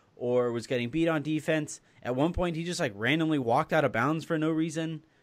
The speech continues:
right? Uh, in last night's game, teams, like, the, the, the defense, the, the team, the Warriors that were defending him, they were, like, walking away from him, literally showing him their back so that he would shoot the basketball.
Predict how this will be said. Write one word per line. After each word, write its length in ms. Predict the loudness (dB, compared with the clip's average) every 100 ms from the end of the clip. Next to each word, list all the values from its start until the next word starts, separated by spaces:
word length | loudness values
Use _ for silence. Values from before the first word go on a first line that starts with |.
| _
right? 300 | 0 0 0 -6 _ _ _ -4
Uh, 200 | -2 0
in 160 | 0 2
last 260 | 2 2
night's 240 | 2 0 0
game, 380 | 0 0 -2 -8 _ _ _ _ -12
teams, 360 | 2 4 4 2
like, 180 | 0 2
the, 80 |
the, 160 | 2 2
the 160 | 2 -2
defense, 680 | 0 -2 4 6 6 2 -2
the, 160 | -2
the 200 | 0 -2
team, 640 | -2 0 2 2 0 -6 -16 2
the 80 | 6
Warriors 640 | 10 12 10 8 6 2 -16 -20 _ _
that 140 | 6
were 140 | 8 6
defending 480 | 4 6 6 8 6
him, 280 | 6 2 -6 _ _ _ _ _ 10
they 100 | 10
were, 140 | 12
like, 180 | 10 8
walking 460 | 10 10 10 6 6
away 220 | 6 6
from 160 | 6
him, 320 | 6 6 2 -4
literally 540 | 8 10 12 12 10 8
showing 420 | 8 10 10 10
him 240 | 8 8 8
their 140 | 8
back 400 | 10 10 10 4
so 160 | 6 8
that 160 | 8
he 80 | 6
would 160 | 2 2
shoot 240 | 2 4
the 80 | 8
basketball. 680 | 10 8 4 2 2 2